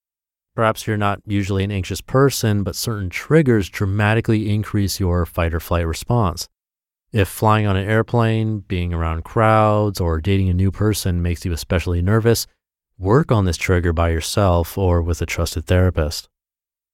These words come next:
Number six, take a look at your work-life balance. Career stress and burnout are real. If your anxiety attacks stem from your lack of downtime or job dissatisfaction, take a good look at your work life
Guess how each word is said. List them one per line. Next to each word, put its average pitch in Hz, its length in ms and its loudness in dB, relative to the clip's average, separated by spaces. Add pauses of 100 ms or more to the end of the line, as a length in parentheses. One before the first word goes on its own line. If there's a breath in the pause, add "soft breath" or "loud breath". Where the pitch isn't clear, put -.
(320)
Number 104 180 0
six, - 460 0 (580)
take 143 200 0
a 165 60 6
look 127 300 2 (300)
at 104 120 -4
your 98 120 0
work-life 90 540 -2
balance. 90 540 -4 (840)
Career 131 280 4
stress 139 400 2
and 110 260 0
burnout 110 480 2 (200)
are 95 220 2
real. 90 460 0 (440)
If - 140 -4
your 104 140 2
anxiety 98 420 2
attacks 101 400 0
stem 101 380 0
from 92 180 -2
your 98 240 2
lack 98 280 0
of 87 100 -4
downtime 92 680 0
or 87 140 0
job 90 300 2
dissatisfaction, 107 880 0 (540)
take 131 180 0
a 180 60 6
good 160 160 4
look 147 180 2
at 143 80 2
your 117 140 0
work 131 280 0
life 110 300 0